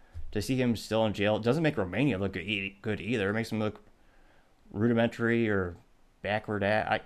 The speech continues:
I can't think of a word, corrupt comes to mind, which, again, is ironic 'cause in one of the interview-, interviews, Andrew Tate actually said he went there because he can buy his way out of trouble. Evidently, that's not the case. But,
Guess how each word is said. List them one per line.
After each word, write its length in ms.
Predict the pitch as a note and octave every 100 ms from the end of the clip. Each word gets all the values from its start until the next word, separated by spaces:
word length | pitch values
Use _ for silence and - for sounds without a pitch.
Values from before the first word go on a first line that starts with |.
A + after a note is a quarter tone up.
| -
I 60 |
can't 260 | A2 D#3+ D3
think 140 | D3
of 60 | A#2+
a 80 | G2
word, 300 | F#2+ G#2+ -
corrupt 500 | - G#2 B2 C3 -
comes 220 | C#3 B2
to 80 | B2+
mind, 400 | B2 B2+ C3 C3
which, 220 | A#2 G2 - - -
again, 200 | A#2+ B2+
is 100 | A#2
ironic 480 | A2 A2 G#2 G2 F#2+
'cause 300 | G#2 F#2+ F2+
in 160 | G2+
one 120 | G#2 G#2
of 20 |
the 60 |
interview-, 440 | G#2 G2 G2+ G2+ G2
interviews, 360 | A#2 A2 G2 G2
Andrew 220 | G2 G2
Tate 160 | F#2 G2+
actually 220 | F#2+ G2+
said 140 | G2
he 80 | G2
went 180 | G2 A2+
there 120 | G2
because 300 | F#2+ F#2+ F#2+
he 80 | -
can 140 | F#2+
buy 160 | F#2 F#2+
his 100 | F#2+
way 140 | G2+
out 140 | G2 F#2+
of 40 |
trouble. 400 | - G2+ A#2 B2 - - - - - - - - -
Evidently, 440 | A2+ A2+ A2 A2+
that's 220 | G#2+ G#2
not 180 | A2+ G#2
the 60 | -
case. 600 | - G#2+ A2+ - - - - _ _ - _ _ - - _ _ - - - - -
But, 320 | G#2 G2